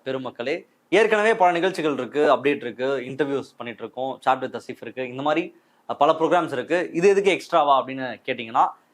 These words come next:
எலெக்ஷன் தொடர்பான எக்ஸ்க்ளூசிவான நியூஸை கவர் பண்றது தான் இந்த எபிசோட்ஸினுடைய நோக்கம். நடக்க இருக்கிற எலெக்ஷன்ஸ், வர இருக்கிற எலெக்ஷன்ஸ், இப்படி எல்லா எலெக்ஷனையும் தொடர்ச்சியாக ஃபாலோ பண்றது, அஹ், யார் வேட்பாளராக நிற்க வைக்கப்படுறாங்க, கூட்டணி விஷயங்கள் என்ன நடக்குது, அதை தாண்டி எலெக்ஷன் ரிசல்ட்ஸ் என்னவா முடியுது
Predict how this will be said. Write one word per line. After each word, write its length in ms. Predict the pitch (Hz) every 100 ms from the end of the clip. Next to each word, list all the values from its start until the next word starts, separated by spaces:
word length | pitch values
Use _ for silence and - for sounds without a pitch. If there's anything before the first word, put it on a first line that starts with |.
| -
எலெக்ஷன் 380 | 165 226 240 196
தொடர்பான 520 | 180 160 147 156 185
எக்ஸ்க்ளூசிவான 760 | 143 - 190 151 151 147 156
நியூஸை 300 | 131 160 165
கவர் 220 | 139 127 123
பண்றது 220 | 120 117
தான் 240 | 143 190 - _
இந்த 440 | - 165 165 135 123
எபிசோட்ஸினுடைய 840 | 160 160 131 123 110 120 147 120 107
நோக்கம். 440 | 120 117 160 196 -
நடக்க 300 | 127 160 165
இருக்கிற 320 | 135 127 120
எலெக்ஷன்ஸ், 380 | 120 135 127 -
வர 220 | 135 156
இருக்கிற 280 | 143 123 117
எலெக்ஷன்ஸ், 180 | 123
இப்படி 300 | 110 139 147 147
எல்லா 260 | 127 160
எலெக்ஷனையும் 300 | 139 139 160
தொடர்ச்சியாக 640 | 160 139 - 135 131 123 - _ -
ஃபாலோ 200 | 156 160 147
பண்றது, 440 | 123 120 123 120 -
அஹ், 140 | 120
யார் 220 | 120 147
வேட்பாளராக 680 | 147 147 139 127 123 127 113
நிற்க 240 | 117 117
வைக்கப்படுறாங்க, 640 | 139 120 110 110 110 113 - _ _
கூட்டணி 260 | 214 208 170
விஷயங்கள் 380 | 156 147 131
என்ன 140 | 131 127
நடக்குது, 480 | 117 117 117 113 -
அதை 220 | 117 143
தாண்டி 400 | 143 147 160 156
எலெக்ஷன் 300 | 127 147 156
ரிசல்ட்ஸ் 280 | 131 127 -
என்னவா 340 | 127 127 117 107
முடியுது 320 | 117 110 110